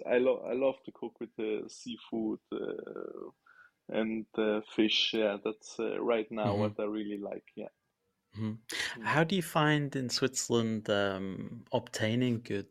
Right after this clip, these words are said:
Speaker 2: uh, shellfish and, and, and fish? 'Cause, uh, as, as a consumer here, i-, it's very difficult to get, um, or it's very expensive, uh, to get, uh, good quality seafood here. I wonder if you have any secrets you could <laughs> share.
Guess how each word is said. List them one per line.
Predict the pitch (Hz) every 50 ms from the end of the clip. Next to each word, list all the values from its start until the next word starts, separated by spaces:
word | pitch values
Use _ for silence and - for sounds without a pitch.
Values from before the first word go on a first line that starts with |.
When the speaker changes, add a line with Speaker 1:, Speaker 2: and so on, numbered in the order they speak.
| _ -
Speaker 2:
uh, | 104 98 92 - - 92 92 - - _ _ _ _ _ _
shellfish | - - - 110 110 107 - - - 107 101 101 - - - -
and, | 110 101 98 101 104 104 -
and, | 107 98 98 104 -
and | 104 98 87
fish? | - - - 98 92 - - - - - _ _
'Cause, | - 101 - -
uh, | - 120 107 104 107 113
as, | 120 123 123
as | 120 135 131 110 113
a | 113
consumer | 117 - 123 110 - - - 123 127 131 131 120
here, | 107 - 110 101 101 98 98 98 -
i-, | - 107 110 107 113
it's | 107 -
very | - - 117 113 117
difficult | 113 120 113 - 123 117 - 120 117 117 -
to | - -
get, | 117 - 113 107 107 - - - -
um, | 110 107 110 104 107 107 98 - - - - - - - -
or | 127 123
it's | 110 -
very | 135 123 120 113
expensive, | 104 - - - - 131 127 151 160 160 - - 107 98 101 - - - 117
uh, | 110 101 95 95 92 90 -
to | - - 101
get, | - 101 92 - _ - - -
uh, | 107 104 101 104 -
good | - 120 110 -
quality | - - 107 101 101 101 - - 101 98 - _ - - - - - - - _
seafood | - - - - 123 110 107 - - - 107 101 101 -
here. | - 110 101 101
I | 101
wonder | 110 113 110 107 117
if | 113 107 - -
you | 101
have | 101 107 101
any | 110 101 101
secrets | - - - 120 117 - - 120 107 - - -
you | 120
could | - - 113 -
<laughs> | - -
share. | 107 110 110 104